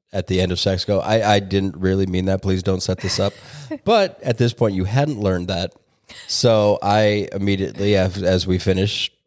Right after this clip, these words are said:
Speaker 1: sent three or four text messages out to people in my little black book of single guys. And one of them quickly reached out and said, "I'm free tomorrow morning. What are you guys doing around noon?" And we said, <laughs> uh, "Having you over to the house." <laughs>
Speaker 2: This was, um, a friend of yours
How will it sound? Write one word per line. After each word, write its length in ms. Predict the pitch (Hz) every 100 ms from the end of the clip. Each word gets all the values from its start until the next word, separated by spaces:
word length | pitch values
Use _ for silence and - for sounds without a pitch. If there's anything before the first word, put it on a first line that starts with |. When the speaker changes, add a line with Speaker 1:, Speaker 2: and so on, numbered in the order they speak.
| -
Speaker 1:
sent 400 | - 95 - -
three 180 | 104 98
or 60 |
four 180 | - 95
text 240 | - 87
messages 420 | 92 - 95 107 104
out 160 | 95 -
to 160 | 92
people 340 | - 90 95 95
in 80 |
my 240 | 95 95 98 - - _ -
little 180 | 101
black 260 | 95 95 98
book 180 | 95 90
of 80 | 85
single 260 | 107 101
guys. 380 | 98 98 131 - _ -
And 200 | 101 98
one 120 | 98
of 80 | 95
them 140 | 90
quickly 360 | - 107 - 98
reached 300 | 95 95 -
out 160 | 117
and 100 | 110
said, 360 | - 90 90 87 -
"I'm 160 | - 95
free 260 | - 110 104
tomorrow 260 | 98 95
morning. 400 | 95 147 127 123
What 120 | 101
are 40 | 101
you 60 |
guys 180 | 98 101
doing 200 | 101 101
around 240 | 95 90 101
noon?" 260 | 143 101 - _
And 640 | 98 90 90 90 92 95 92
we 200 | 92 101
said, 580 | - 92 90 92 90 58
<laughs> 20 |
uh, 260 | 95 95 95
"Having 300 | 104 101 95
you 120 | 98
over 180 | 95 95
to 120 | -
the 80 | 98
house." 360 | 113 240 - 202
<laughs> 280 | 240 - -
Speaker 2:
This 180 | 202 208
was, 220 | 196 196
um, 460 | 175 170 180 - - _
a 60 | 190
friend 340 | - 196 196
of 100 | 185
yours 720 | 185 185 175 165 180 190 -